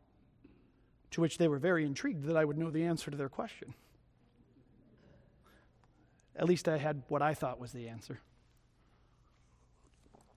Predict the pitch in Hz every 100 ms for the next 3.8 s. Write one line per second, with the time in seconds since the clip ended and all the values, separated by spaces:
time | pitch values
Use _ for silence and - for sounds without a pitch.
0 | _ _ - - - _ _ - _ _
1 | - 175 - 170 165 156 - 165 165 143
2 | 135 160 147 147 233 185 135 - 147 131
3 | 127 123 135 - - 139 143 127